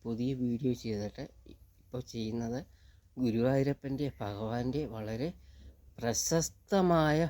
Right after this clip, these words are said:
ഭക്തിയുള്ള ഒരു ഭക്തിഗാനമാണ്. നമ്മൾക്കെല്ലാവർക്കും വളരെ സുപരിചിതമാണ്.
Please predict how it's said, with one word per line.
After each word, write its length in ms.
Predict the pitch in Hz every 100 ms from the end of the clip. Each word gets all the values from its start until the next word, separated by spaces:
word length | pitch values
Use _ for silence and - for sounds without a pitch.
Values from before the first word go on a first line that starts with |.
| -
ഭക്തിയുള്ള 1200 | 127 110 - - - - 214 202 160 143 165 180 -
ഒരു 280 | 135 131 156 - 151
ഭക്തിഗാനമാണ്. 920 | 143 - 151 156 170 143 120 123 190 - - - - _ - _ - _ _ _ - _ _ _ _ 127
നമ്മൾക്കെല്ലാവർക്കും 1040 | 107 117 135 143 135 120 127 131 - 139
വളരെ 400 | 123 120 131 135 - - -
സുപരിചിതമാണ്. 1080 | 123 113 123 135 151 165 147 123 113 120